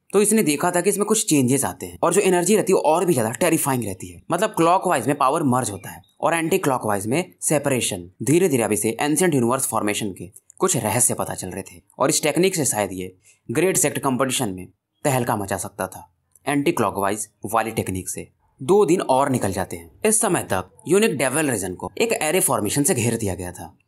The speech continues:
जो कि बहुत सारे सेक्ट के लोगों के द्वारा क्रिएट किया गया था पुराने टाइम से ही। बहुत सारे लोग, मतलब ये शायद यूनिक डेविल रीजन में जाने का रास्ता था,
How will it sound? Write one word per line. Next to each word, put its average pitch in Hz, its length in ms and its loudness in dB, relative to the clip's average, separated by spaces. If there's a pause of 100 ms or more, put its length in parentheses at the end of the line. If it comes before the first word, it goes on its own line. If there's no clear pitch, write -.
जो 165 120 2
कि 175 80 2
बहुत 135 360 0
सारे 120 200 0
सेक्ट 147 300 -2
के 101 300 -6 (180)
लोगों 170 300 4
के 160 80 0
द्वारा 98 180 -2
क्रिएट 135 320 0
किया 107 200 0
गया 95 100 -8
था 147 100 -4
पुराने 165 380 0
टाइम 110 220 -2
से 101 140 -8
ही। 90 180 -18 (160)
बहुत 165 400 0
सारे 104 160 -2
लोग, 87 240 -8
मतलब 190 180 0
ये 208 100 4
शायद 110 400 -2 (240)
यूनिक 170 300 2
डेविल 131 260 2
रीजन 117 260 2
में 127 140 -2
जाने 110 280 -2
का 110 80 -4
रास्ता 98 300 -6
था, - 200 -18